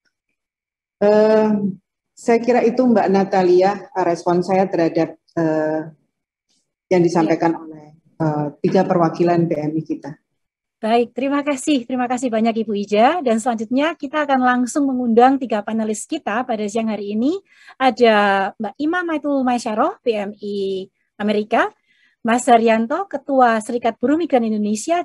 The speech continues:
Speaker 2: dan Mbak Eni Lestari, yang adalah Ketua International Migrants Alliance.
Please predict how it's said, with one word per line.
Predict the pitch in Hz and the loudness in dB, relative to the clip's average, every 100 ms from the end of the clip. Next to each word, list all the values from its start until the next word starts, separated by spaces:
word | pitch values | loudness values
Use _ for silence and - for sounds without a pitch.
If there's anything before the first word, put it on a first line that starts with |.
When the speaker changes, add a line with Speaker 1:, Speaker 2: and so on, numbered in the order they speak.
| - | 0
Speaker 2:
dan | 269 320 330 | 2 2 0
Mbak | 233 | -2
Eni | 254 285 302 | -2 -2 -2
Lestari, | 294 - 277 254 214 175 _ 214 | -6 0 2 2 -2 -10 _ -12
yang | 202 | -10
adalah | 202 196 226 269 294 - _ _ _ | -4 -2 0 0 0 -4 _ _ _
Ketua | - 262 - 311 339 339 339 | -4 -4 -2 -2 0 0 -2
International | 302 277 269 254 269 294 285 285 | -2 -2 0 0 0 0 0 0
Migrants | 247 240 233 226 - - 214 | 0 0 0 -2 -4 -14 -6
Alliance. | 202 180 170 160 - | -4 -4 -6 -12 -14